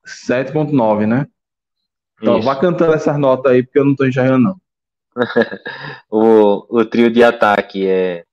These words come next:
Speaker 2: Luiz, seis ponto oito, Hernani, seis ponto sete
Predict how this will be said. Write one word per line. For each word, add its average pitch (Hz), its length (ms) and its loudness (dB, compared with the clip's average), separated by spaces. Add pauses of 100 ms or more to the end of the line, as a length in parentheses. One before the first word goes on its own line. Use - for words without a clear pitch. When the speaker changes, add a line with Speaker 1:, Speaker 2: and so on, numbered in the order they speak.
(680)
Speaker 2:
Luiz, 110 440 2
seis 110 240 0
ponto 110 360 -6
oito, 98 280 -2
Hernani, 98 440 -4
seis 113 420 -2
ponto 104 320 -4
sete - 580 -4